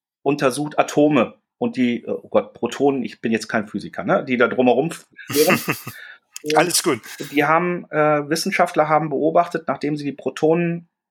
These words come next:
Speaker 1: beobachten wollten, ich mach das jetzt sehr kurz und sehr oberflächlich, ähm, dass sie nur Protonen sehen können, auf die sie sich fokussiert haben.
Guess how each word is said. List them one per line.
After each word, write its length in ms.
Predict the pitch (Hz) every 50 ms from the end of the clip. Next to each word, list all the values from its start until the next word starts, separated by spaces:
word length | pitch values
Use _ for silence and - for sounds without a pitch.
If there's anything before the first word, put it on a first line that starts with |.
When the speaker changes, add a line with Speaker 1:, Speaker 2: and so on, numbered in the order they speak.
| _ _ _ _ _ -
Speaker 1:
beobachten 680 | 127 - 135 139 165 175 190 175 170 - - - 127
wollten, 540 | 107 107 113 120 120 - 170 165 170 - - - -
ich 140 | - - -
mach 120 | - 143 -
das 160 | - 120 -
jetzt 120 | 120 - -
sehr 160 | 123 120 120 -
kurz 260 | - 151 147 147 -
und 80 | 117
sehr 180 | 107 113 107 -
oberflächlich, 600 | 113 113 98 - - 90 90 - - - - _ _ _ - - - - - - - _ _ _ _ _
ähm, 380 | - 131 131 135 135 135 - - _ _ _ _ _ _ _ _ _ -
dass 400 | - 131 139 - - - - _
sie 240 | - 127 131 143 156
nur 220 | 151 160 185 - -
Protonen 540 | - - 175 175 - - 160 156 151 131 117
sehen 280 | 113 139 160 202 202 -
können, 260 | - 180 170 175 156
auf 120 | 147 147
die 120 | - 151 156
sie 160 | 147 151 147
sich 240 | 151 - 151 - -
fokussiert 600 | - - 139 - - 131 - - - 151 151 -
haben. 220 | 104 - - -